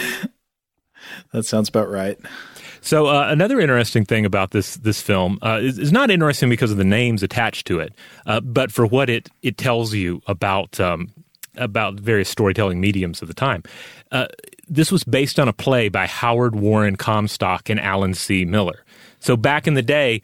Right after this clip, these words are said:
Speaker 2: when I guess you just had more genre plays, you could, you could have a cannibalistic serial killer play, uh, that one might view.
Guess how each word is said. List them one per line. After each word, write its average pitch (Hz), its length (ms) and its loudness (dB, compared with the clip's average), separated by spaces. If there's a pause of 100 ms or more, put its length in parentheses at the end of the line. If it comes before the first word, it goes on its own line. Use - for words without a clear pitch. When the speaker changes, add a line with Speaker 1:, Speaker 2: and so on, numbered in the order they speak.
(200)
Speaker 2:
when 123 260 2
I 117 120 0
guess 131 200 0
you 123 60 0
just 120 160 -2
had 120 220 0
more 120 220 4
genre 113 420 2
plays, 87 480 -4
you 110 100 2
could, 120 180 0
you 113 260 4
could - 160 0
have 139 280 0
a 104 140 2
cannibalistic 113 760 0
serial 120 440 4
killer 101 360 2 (240)
play, 113 500 0 (340)
uh, 101 180 0
that 107 180 0
one 101 240 2
might 90 240 -2
view. 85 240 -4